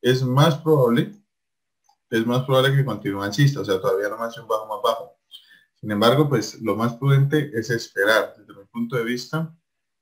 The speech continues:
no tenemos contundencia en el gráfico diario y eso pues a mí no me gusta.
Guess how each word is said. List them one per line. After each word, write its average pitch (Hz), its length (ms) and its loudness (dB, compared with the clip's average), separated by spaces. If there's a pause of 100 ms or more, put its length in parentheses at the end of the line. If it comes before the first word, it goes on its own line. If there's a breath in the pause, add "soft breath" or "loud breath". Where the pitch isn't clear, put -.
(1300 loud breath)
no 120 80 -12
tenemos 127 320 2
contundencia 113 600 2
en 127 60 4
el 113 60 -2
gráfico 110 380 -2
diario 147 340 4
y 113 80 2
eso - 220 -2
pues - 140 -10
a - 60 -20
mí - 100 -20
no 104 100 -14
me 110 140 -12
gusta. 123 440 -6